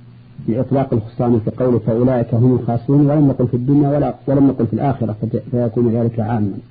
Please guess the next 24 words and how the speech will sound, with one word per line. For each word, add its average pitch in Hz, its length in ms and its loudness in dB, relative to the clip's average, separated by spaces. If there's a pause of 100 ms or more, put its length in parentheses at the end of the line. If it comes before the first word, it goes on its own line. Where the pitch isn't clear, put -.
(1300)
قال 120 120 0
الله 117 320 0
تعالى: 117 280 -2
"قل 127 280 0
إن 120 180 4
الخاسرين 120 580 0
الذين 113 340 2
خسروا 117 340 0
أنفسهم 117 560 2 (600)
وأهليهم 110 540 4
يوم 123 220 4
القيامة، 113 440 0 (960)
ألا 120 200 0
ذلك 117 380 0
هو 113 200 2
الخسران 113 420 -2
المبين، 113 440 4 (880)
لهم 120 240 4
من 117 80 2
فوقهم 113 440 0
ظلل 120 180 0
من 117 180 2
النار 123 320 0
ومن 117 200 -2